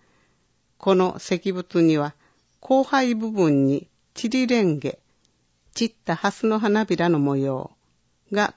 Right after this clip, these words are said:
刻まれています。これは全国的にも数例しか確認されていない大変珍しい表現方法で、今年の三月二十四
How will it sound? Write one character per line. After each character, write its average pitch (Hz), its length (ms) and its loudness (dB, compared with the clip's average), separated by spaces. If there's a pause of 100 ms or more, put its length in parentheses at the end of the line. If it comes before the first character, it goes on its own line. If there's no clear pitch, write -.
刻 180 220 2
ま 160 140 2
れ 139 120 -2
て - 160 0
い 175 120 4
ま 120 180 -4
す。 - 240 -20 (840)
こ 247 140 -2
れ 254 120 4
は 226 340 2
全 269 300 2
国 285 300 -2
的 254 280 0
に 247 140 4
も 175 220 -2 (500)
数 254 340 -2
例 247 240 4
し - 220 -8
か - 220 0
確 - 260 -4
認 180 220 6
さ 185 160 -4
れ 180 120 0
て 170 180 -4
い 151 140 2
な 143 160 0
い 160 80 -10 (420)
大 233 220 2
変 240 300 2
珍 202 380 0
し 185 280 0
い - 180 -4
表 180 300 2
現 165 140 -2
方 156 220 -2
法 143 280 -8
で、 139 220 -10 (540)
今 226 140 -4
年 226 320 0
の 202 200 0 (200)
三 254 320 -2
月 170 380 -2
二 196 180 2
十 160 240 -2
四 143 180 0